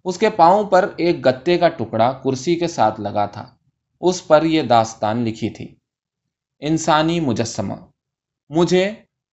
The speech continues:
چارلس لوخی فرانشارڈ، تیرہویں ریجیمنٹ کے لشکری کو ورڈن کے مقام پر زندہ دفن ہونے کے سبب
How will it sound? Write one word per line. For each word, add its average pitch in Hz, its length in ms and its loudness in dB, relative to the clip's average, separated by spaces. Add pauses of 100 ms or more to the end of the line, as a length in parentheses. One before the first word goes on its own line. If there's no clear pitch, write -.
(120)
چارلس 160 500 4
لوخی 139 340 2
فرانشارڈ، 117 760 0 (340)
تیرہویں 160 400 2
ریجیمنٹ 143 500 -2
کے 156 140 0
لشکری 123 460 -2
کو 113 380 -6 (360)
ورڈن 175 420 4
کے 196 100 2
مقام 135 460 2
پر 139 180 0
زندہ 123 480 0
دفن 120 240 -4
ہونے 113 360 -6
کے 117 120 -10
سبب 107 380 -6